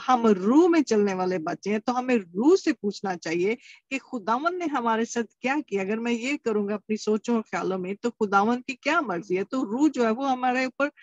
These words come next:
खुदावंद के जो सारे वादे हैं, जो खुदावंद के covenant है, वो सारे visible करता है, वो हमें याद दिलाता है, ताकि फिर हम गुनाह में fall ना हो। इसी तरह फिर वो हमें, अ, मतलब, अ, now we don't have to be frightened।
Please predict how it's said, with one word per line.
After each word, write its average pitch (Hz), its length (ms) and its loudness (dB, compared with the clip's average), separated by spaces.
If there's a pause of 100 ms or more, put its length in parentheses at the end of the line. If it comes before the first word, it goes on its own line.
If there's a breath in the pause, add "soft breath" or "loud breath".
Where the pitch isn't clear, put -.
(240 loud breath)
खुदावंद 233 480 0
के 254 100 -4
जो 247 140 -2
सारे 254 400 -2
वादे 202 340 0
हैं, 220 260 -2
जो 247 120 -2
खुदावंद 208 440 -2
के 233 100 0
covenant 226 540 -4
है, 233 60 -4
वो 233 180 -4
सारे 233 300 2
visible 214 480 0
करता 190 300 -6
है, 208 60 0
वो 208 80 0
हमें 214 320 -4
याद 202 280 2
दिलाता 185 420 -6
है, 165 80 -6 (340 soft breath)
ताकि 233 260 2
फिर 247 180 2
हम 226 300 -2
गुनाह 190 340 2
में 202 140 -2
fall 165 380 -6
ना 175 120 -4
हो। 175 220 -6
इसी 277 260 2
तरह 233 340 -2 (480 loud breath)
फिर 262 160 0
वो 262 340 0 (240)
हमें, 240 300 -4
अ, 214 140 -2
मतलब, 226 460 -2
अ, 220 280 0
now 233 440 -2
we 254 80 -6
don't 254 360 -4 (140)
have 240 100 -4
to - 160 -6
be 214 140 -4
frightened। 185 440 -8